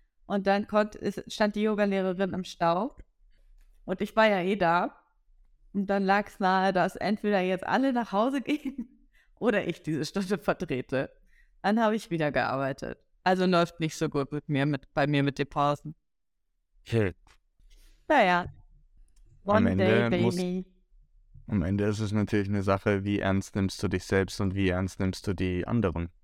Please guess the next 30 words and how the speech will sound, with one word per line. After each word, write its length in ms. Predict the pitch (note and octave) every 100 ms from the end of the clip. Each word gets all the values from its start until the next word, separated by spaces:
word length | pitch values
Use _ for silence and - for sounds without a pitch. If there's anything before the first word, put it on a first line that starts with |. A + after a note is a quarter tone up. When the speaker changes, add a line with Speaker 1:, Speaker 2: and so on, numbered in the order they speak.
| - _ _ _ - - - -
Speaker 1:
Ja, 200 | A#3+ G3 -
aber 340 | - G#3+ G#3 -
in 160 | A3+
der 280 | G#3+ A3+ G#3
Situation 600 | G#3+ G#3+ A3+ G#3 A#3+ A3
war 100 | G3
es 80 | F#3+
halt 200 | F#3+ F#3
wirklich 280 | A3+ A#3 G3
so, 80 |
also 220 | F#3+ F#3+ F3+
entweder 400 | G#3+ A#3+ A#3+ G3+
ich 120 | A3
gehe 140 | G#3+
jetzt 200 | A3 G#3
nach 180 | G#3+ -
Hause 380 | F3+ G3 A3+ C4 - - - C#4+ - _ _
<laughs> 640 | _ _ _ - - -
und 200 | G3+ -
alle 140 | G3
Speaker 2:
Ja, 40 | A3+
ich 80 |
hätt's 60 | -
Speaker 1:
anderen 80 | G#3+
Speaker 2:
wahrscheinlich 340 | G#3+ C#3+ F#2+
Speaker 1:
gehen 80 | -
Speaker 2:
auch 60 | F#3+
so 80 |
Speaker 1:
auch, 40 | -
Speaker 2:
gemacht. 280 | F2+ F2+